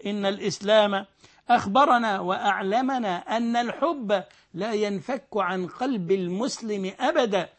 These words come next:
لا يؤمن أحدكم حتى يحب لأخيه ما يحب لنفسه، يحب لأخيه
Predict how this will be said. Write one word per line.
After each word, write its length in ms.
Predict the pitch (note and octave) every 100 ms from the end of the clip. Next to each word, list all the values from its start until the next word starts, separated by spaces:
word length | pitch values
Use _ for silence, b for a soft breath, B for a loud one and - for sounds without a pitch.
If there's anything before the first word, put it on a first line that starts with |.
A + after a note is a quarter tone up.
| b b b
لا 600 | D#3+ F#3+ A#3 B3 A#3+ A#3
يؤمن 680 | A3+ B3 - A#3+ A#3 C4+ A3+
أحدكم 1080 | G#3+ A#3 B3+ B3 A#3+ A3 G#3 A3 A#3 F#3 C#3+ b b b -
حتى 800 | - B3+ A#3+ - - A3+ G#3+ G#3+
يحب 580 | A3 - C#4 G3+ D#3+ F3
لأخيه 920 | F#3 G#3+ A#3+ G#3 A3 C4 B3+ A#3+ B3+ b b b
ما 280 | D#3+ A3 C4
يحب 540 | B3 G#3 C4 D#4 A#3+
لنفسه، 640 | A3 A3+ A#3 C#4 - G3+ C#3 b b b F3+
يحب 560 | F#3+ D3+ C4 A#3 F#3
لأخيه 920 | G3+ G3+ F3+ G3 E3+ A#3 A#3+ F#3 E3